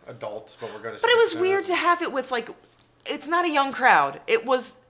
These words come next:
Speaker 2: m-, mid thirties, maybe, probably more forties,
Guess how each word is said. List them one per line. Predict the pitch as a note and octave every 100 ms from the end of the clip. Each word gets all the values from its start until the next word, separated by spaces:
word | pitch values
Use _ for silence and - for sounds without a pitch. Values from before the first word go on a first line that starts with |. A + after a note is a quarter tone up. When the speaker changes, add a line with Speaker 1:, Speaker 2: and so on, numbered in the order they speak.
| _
Speaker 2:
m-, | G3+ G3+ F3+
mid | G3 B3+ -
thirties, | C4+ B3 A3+ G3
maybe, | F#3 F#3 G3 G#3+ B3+ A#3+ F3+ E3+ D#3+ D#3+ -
probably | - B3+ C4+
more | A3 G3
forties, | - G3+ G#3 F3+ D#3 D3+